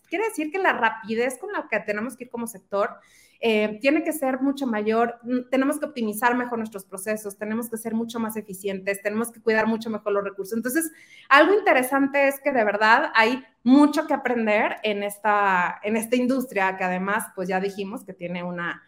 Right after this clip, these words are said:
eh, un-, una gran oportunidad en el tema comercial, ¿no?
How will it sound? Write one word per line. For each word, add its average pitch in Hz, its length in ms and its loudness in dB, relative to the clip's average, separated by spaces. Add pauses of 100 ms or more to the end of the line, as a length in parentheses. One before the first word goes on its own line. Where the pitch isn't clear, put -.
(280)
eh, 185 280 0
un-, 226 220 0
una 240 220 4
gran 240 240 6
oportunidad 196 680 0
en 180 80 -8
el 180 60 -12
tema 180 240 -6
comercial, 160 440 -14
¿no? - 140 -16